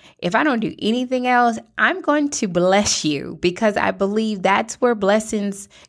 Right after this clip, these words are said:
God has blessed me so much. That's where blessings come from. The Bible tells us that, um, God gives seed to the sower. Um, as I was going to <laughs> different churches growing up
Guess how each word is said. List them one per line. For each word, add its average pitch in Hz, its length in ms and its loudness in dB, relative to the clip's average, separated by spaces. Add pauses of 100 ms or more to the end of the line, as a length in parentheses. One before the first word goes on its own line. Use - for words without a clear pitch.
God 339 260 2
has 247 240 0
blessed 208 400 0
me 180 120 -2
so 185 220 0
much. 180 280 -4
That's 320 240 -2
where 440 80 0
blessings 269 380 0
come 277 240 -2
from. 160 320 -4 (340)
The 208 60 -4
Bible 226 320 2
tells 220 400 2
us 196 280 2
that, 185 560 0
um, 175 560 -2 (720)
God 233 280 0
gives 247 180 -2
seed 220 400 0
to 220 100 0
the 185 120 2
sower. 202 680 0 (460)
Um, 185 600 0 (680)
as 208 280 2
I 202 140 2
was 202 180 0
going 208 540 0 (100)
to 233 240 2
<laughs> - 0 -
different 196 460 -2
churches 196 480 0
growing 175 480 2
up 165 400 0